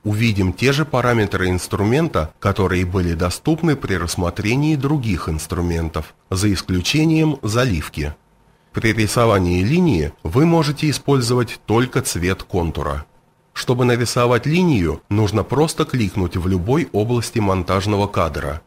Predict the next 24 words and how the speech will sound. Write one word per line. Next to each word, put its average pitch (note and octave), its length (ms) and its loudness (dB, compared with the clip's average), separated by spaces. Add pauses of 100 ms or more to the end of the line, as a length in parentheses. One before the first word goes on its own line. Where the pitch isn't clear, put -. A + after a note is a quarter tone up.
(120)
и, B2+ 120 0
не A#2 120 4
отпуская A2+ 720 0
левую F2+ 500 2
кнопку G2 460 -2
мыши, G2+ 460 0 (200)
потянуть F#2+ 540 0
линию E3 480 2
в - 100 -14
противоположную G2 1080 0
сторону. D2 680 -4 (400)
Также G2+ 340 2
можно G2+ 320 2
рисовать G2 540 0
линии G2 460 0
строго A#2 440 -2
горизонтально, F#2 920 0 (160)
вертикально G#2+ 840 0 (160)
или C3+ 300 2
под E3 200 2
углом G#2+ 380 2
сорок G#2 400 0
пять G2+ 240 0
градусов. D#2+ 640 -2